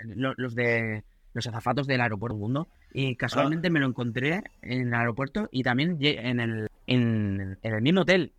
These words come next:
Speaker 1: Me ve y me dice, "Hombre, chico, ¿qué haces tú aquí?" Y yo, "Pues sí, sí, vengo a, a tocar." Y dice, "Ah, muy bien", y tal. Y él tenía tres o cuatro azafatos del hotel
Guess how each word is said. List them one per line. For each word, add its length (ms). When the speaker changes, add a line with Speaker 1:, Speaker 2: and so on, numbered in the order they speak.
Speaker 1:
Me 140
ve 80
y 40
me 100
dice, 100
"Hombre, 200
chico, 260
¿qué 180
haces 200
tú 80
aquí?" 180
Y 40
yo, 120
"Pues 200
sí, 60
sí, 240
vengo 200
a, 640
a 40
tocar." 280
Y 40
dice, 160
"Ah, 380
muy 180
bien", 240
y 60
tal. 220
Y 80
él 100
tenía 640
tres 180
o 60
cuatro 200
azafatos 440
del 140
hotel 280